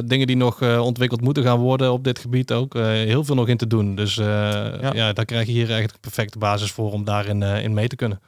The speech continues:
Speaker 2: Nou, wat ik merk is, eh, mensen die succesvol zijn in dit vakgebied, dat zijn vaak mensen die, eh, secuur zijn, hè, die ervan houden om, om hun administratie op orde te houden, die ook echt gevoel hebben voor systemen,
Speaker 1: Ja.
Speaker 2: af-, affiniteit met I T,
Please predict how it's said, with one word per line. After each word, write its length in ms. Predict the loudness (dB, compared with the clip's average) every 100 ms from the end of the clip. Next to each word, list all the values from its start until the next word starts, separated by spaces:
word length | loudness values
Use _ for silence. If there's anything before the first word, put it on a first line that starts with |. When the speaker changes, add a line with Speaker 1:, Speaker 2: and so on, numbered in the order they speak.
| _
Speaker 2:
Nou, 140 | -4
wat 100 | -4
ik 80 | -2
merk 260 | -2 -4 -4
is, 240 | -6 -8 _ _
eh, 300 | -8 -4 -2 -2
mensen 500 | -6 -6 -4 -4 -4
die 420 | -2 0 0 -2
succesvol 460 | -6 -8 -6 -4 -4
zijn 160 | -2 0
in 60 |
dit 120 | -2
vakgebied, 420 | -2 -4 -4 -12 -12
dat 80 |
zijn 180 | -10 -6
vaak 160 | -4 -2
mensen 280 | -2 -2 -4
die, 260 | -2 0
eh, 60 | -2
secuur 400 | -4 -6 -4 -2
zijn, 200 | -4 -4
hè, 120 | -6
die 140 | -6 -8
ervan 220 | -6 -2
houden 280 | 0 0 -4
om, 280 | -6 -8 -12 _ _ _
om 160 | -2
hun 180 | 0 0
administratie 600 | -2 -2 -2 -2 -4 -4
op 100 | -6
orde 160 | -4 -4
te 100 | -2
houden, 380 | 0 0 -2 -8 _ _ _ _
die 120 | -6
ook 100 | -6
echt 240 | -4 -4
gevoel 300 | -2 -2 0
hebben 180 | 0 0
voor 120 | -4
systemen, 600 | -6 -4 0 2 0 -2 -10 _ _
Speaker 1:
Ja. 100 | -6
Speaker 2:
af-, 120 | -6 -8
affiniteit 460 | -12 -8 -4 -4
met 100 | -4
I 120 | -8 -6
T, 360 | -4 -4 -6